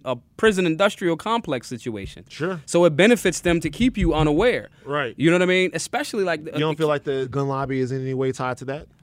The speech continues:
Speaker 1: Um, so I'll give you an example. There was, there was word that, uh, what's this guy's name? One of these politician dudes. Uh, Sessions.
Speaker 2: Mm-hmm.
Speaker 1: Supposedly had some, a little bit of stock in, uh,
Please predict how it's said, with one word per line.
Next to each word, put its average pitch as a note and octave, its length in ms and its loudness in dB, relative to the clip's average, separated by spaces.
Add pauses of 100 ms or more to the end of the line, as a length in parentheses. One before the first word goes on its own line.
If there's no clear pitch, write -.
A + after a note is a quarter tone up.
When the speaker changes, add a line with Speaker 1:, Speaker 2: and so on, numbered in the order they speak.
(140)
Speaker 1:
Um, G#3+ 260 6
so G#3 220 8
I'll G3 140 6
give F#3+ 180 4
you F#3 80 6
an E3 80 6
example. B2+ 500 -2
There D3+ 220 6
was, F3 200 4
there E3 160 4
was E3+ 200 2
word C#3+ 440 2
that, B2 180 0
uh, A2 280 -4 (100)
what's - 140 -16
this G#2 180 -14
guy's F2+ 320 -12
name? F#2 240 -16
One E3 120 -10
of C#3 40 -6
these G#2 140 -10
politician - 600 -18
dudes. - 440 -20 (440)
Uh, F#2+ 320 -12 (640)
Sessions. - 580 -2 (180)
Speaker 2:
Mm-hmm. C3 160 -16 (500)
Speaker 1:
Supposedly E3+ 600 2
had D#3+ 220 2
some, D#3 200 -6
a D3 60 -2
little D#3 200 2
bit D3 120 0
of C#3+ 80 -2
stock D#3 460 0
in, C3 360 -2 (680)
uh, A2 520 -2